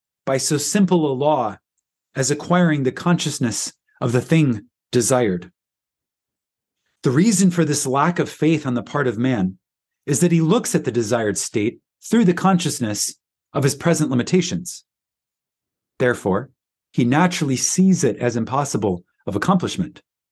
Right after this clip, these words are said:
Another way of saying this is that if you're in a current state,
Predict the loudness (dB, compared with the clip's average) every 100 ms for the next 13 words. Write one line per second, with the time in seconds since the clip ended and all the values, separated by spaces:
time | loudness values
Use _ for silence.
0 | _ _ _ _ _ _ _ _ _ _
1 | 0 2 4 2 2 0 2 0 -2 -2
2 | -6 -10 _ _ -4 -2 0 0 0 -4
3 | -12 _ -8 0 0 2 0 2 0 0
4 | -2 -2 -4 -2 -2 -6